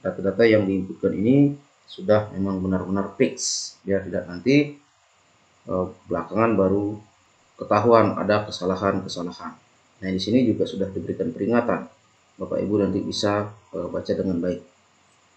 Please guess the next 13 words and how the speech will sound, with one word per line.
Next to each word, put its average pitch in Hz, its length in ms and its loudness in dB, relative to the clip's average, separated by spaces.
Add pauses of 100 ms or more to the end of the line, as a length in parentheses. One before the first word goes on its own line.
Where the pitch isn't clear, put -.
(260)
Nah, - 160 -2
karena 110 160 8
data 127 240 8
yang 135 160 10
diinput 120 400 4
ini 120 160 6
sudah 110 160 0
benar, 107 640 4 (400)
maka 139 560 4 (240)
saya 135 320 6
akan 113 240 2
klik 143 320 0
proses 113 320 2